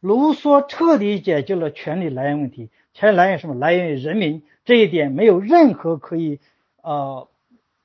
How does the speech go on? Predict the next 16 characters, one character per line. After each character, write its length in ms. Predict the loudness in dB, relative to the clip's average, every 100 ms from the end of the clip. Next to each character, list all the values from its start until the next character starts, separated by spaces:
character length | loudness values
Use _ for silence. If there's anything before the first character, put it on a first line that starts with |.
| _
犹 360 | -8 -2 2 4
豫， 240 | 4 2 -2
没 120 | 4
有 160 | 4 6
任 280 | 6 6
何 160 | 4 -2
可 220 | -2 -4
以 60 | -2
让 300 | 2 0 0
步， 260 | -4 -6 _ 0
没 120 | 2
有 140 | 4
任 220 | 4 0
何 180 | 0 -8
可 260 | -8 -8 -6
以， 220 | -6